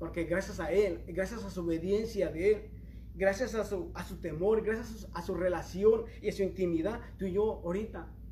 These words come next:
podemos tener esa relación también igual, así como, como ellos lo tenían con Él. En primera de Samuel quince veintidós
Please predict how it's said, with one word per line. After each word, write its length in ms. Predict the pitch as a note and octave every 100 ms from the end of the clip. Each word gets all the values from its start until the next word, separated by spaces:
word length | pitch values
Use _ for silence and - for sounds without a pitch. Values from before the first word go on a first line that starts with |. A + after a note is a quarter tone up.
| -
podemos 340 | F3 G3 F#3
tener 220 | E3+ F3
esa 140 | F#3 F#3+
relación 420 | E3+ - F3+ F#3+
también 400 | F#3 E3+ F3+ -
igual, 340 | F3+ D3+ E3+ F#3
así 160 | -
como, 320 | - F3+ E3+ - - -
como 220 | D#3+ E3+ - -
ellos 240 | G3+ G#3+
lo 100 | E3+
tenían 340 | D3+ D3 E3 E3+
con 140 | D3
Él. 140 | D3+ - - - - - - -
En 120 | F#3
primera 320 | D#3+ E3+ G3+
de 80 | G#3+
Samuel 560 | F3 D#3 E3+ G#3+ - - -
quince 300 | - F#3+ A#3
veintidós 560 | G#3 D#3 D#3+ G3 F3+